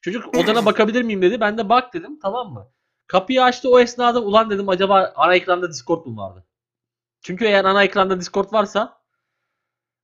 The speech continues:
Speaker 1: e,
Speaker 2: Ha, sıçtık.
Speaker 1: ya senin son gönderdiğin video var.
Speaker 2: Evet.
Speaker 1: Ya,
Speaker 2: Serdar'ım isimli
Speaker 1: Serdar'ım,
Speaker 2: video
Speaker 1: Türk
Speaker 2: var.
Speaker 1: İş harika,
Speaker 2: <laughs>
Speaker 1: e, harika iş görüyorsun Serdar'ım,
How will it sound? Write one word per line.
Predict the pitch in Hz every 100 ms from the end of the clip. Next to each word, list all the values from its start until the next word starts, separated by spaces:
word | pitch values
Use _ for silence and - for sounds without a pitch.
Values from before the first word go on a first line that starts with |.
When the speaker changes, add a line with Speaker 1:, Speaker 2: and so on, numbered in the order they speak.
| _ _ -
Speaker 1:
e, | 123 123 135 135 139 147 143
Speaker 2:
Ha, | 185 175
sıçtık. | - 233 - - - _ _
Speaker 1:
ya | 143 127 185 151
senin | 240 233
son | 226 233 214
gönderdiğin | 202 196 196 226
video | 196 190 156
var. | 101 - - _ _ _ _ _ _ _ _ _ _ _ -
Speaker 2:
Evet. | 170 190 185 165 - - _ _ 113
Speaker 1:
Ya, | 90
Speaker 2:
Serdar'ım | - 190 185 180 185 190 185
isimli | _ - -
Speaker 1:
Serdar'ım, | 165 175 185 185
Speaker 2:
video | 151 175
Speaker 1:
Türk | 214 220
Speaker 2:
var. |
Speaker 1:
İş | 202
harika, | 226 185 190 214 196 185 - -
Speaker 2:
<laughs> | - -
Speaker 1:
e, | 139
harika | 143 135 160 180 240
iş | 208
görüyorsun | 180 175 160 151 156
Serdar'ım, | - 160 147 143